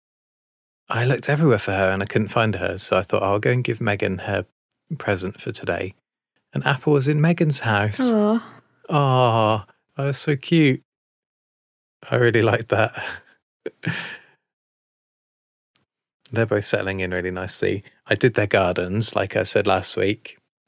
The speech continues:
Speaker 1: They've, uh, both had just little flower arrangements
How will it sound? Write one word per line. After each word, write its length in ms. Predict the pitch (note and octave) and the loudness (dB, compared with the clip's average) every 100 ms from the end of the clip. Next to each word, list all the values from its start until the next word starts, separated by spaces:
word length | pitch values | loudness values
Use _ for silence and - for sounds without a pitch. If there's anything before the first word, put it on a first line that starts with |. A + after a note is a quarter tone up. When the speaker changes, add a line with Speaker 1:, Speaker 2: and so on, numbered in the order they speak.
| - - | -18 -4
Speaker 1:
They've, 200 | A#2+ G#2+ _ _ - - | -4 -4 _ _ -14 -6
uh, 300 | G#2+ G2+ G2+ - | -2 -2 -4 0
both 420 | A2 G#2 - _ _ _ _ _ _ _ _ | 0 0 -12 _ _ _ _ _ _ _ _
had 520 | - - G2+ F#2+ G2+ - | -12 -6 -2 0 0 -2
just 220 | - - B2 | -2 0 2
little 220 | G#2 G#2 | 2 0
flower 400 | - G2 G2 G2 | 0 0 2 0
arrangements 720 | G2+ G2+ - G2+ - - - | 0 -4 -2 -4 0 -2 -2